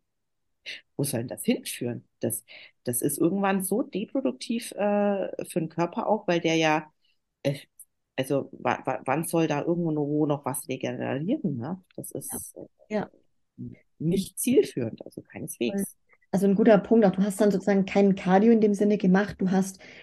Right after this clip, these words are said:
Speaker 2: beim, beim Thema Regeneration auch da wahrscheinlich sehr intuitiv,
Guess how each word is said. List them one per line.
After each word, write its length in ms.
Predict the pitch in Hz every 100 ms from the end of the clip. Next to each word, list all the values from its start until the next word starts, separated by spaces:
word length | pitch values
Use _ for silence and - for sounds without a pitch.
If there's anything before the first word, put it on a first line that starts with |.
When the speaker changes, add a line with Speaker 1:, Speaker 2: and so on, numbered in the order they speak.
| - - - _
Speaker 2:
beim, 240 | 196 190
beim 160 | 185 185
Thema 180 | 196 190
Regeneration 680 | 185 190 185 180 - 220 -
auch 180 | 180
da 240 | - 180 208
wahrscheinlich 340 | 240 202 196
sehr 200 | 202 196
intuitiv, 800 | 202 196 196 196 233 247 277 -